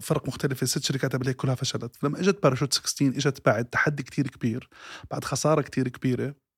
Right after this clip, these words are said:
كنت بعرف، أو كنا بنعرف كفريق، إنه إحنا عنا قدرة، معرفة كبيرة بتأسيس الشركات، وعنا قدرة كمان بإنه عنا شبكة علاقات كبيرة م-، ممكن نستخدمها لخدمة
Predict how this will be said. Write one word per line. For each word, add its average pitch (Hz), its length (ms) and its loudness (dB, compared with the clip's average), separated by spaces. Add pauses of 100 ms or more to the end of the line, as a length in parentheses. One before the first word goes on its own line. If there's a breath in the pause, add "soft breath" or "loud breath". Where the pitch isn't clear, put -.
(100)
كنت 151 160 2
بعرف، 151 500 2
أو 147 160 4
كنا 165 220 4
بنعرف 135 220 2
كفريق، - 440 -6 (580 loud breath)
إنه 165 220 4
إحنا - 180 0
عنا 160 140 2
قدرة، 143 600 2 (260)
معرفة 156 280 4
كبيرة 143 200 2
بتأسيس - 400 -2
الشركات، - 540 -2 (540 loud breath)
وعنا 139 720 2
قدرة 135 540 2
كمان 131 520 2
بإنه 135 260 -2
عنا 151 120 2
شبكة 135 280 -2
علاقات 131 300 2
كبيرة 131 360 2
م-، 123 140 0 (160)
ممكن 147 600 2
نستخدمها 131 760 0
لخدمة 131 480 0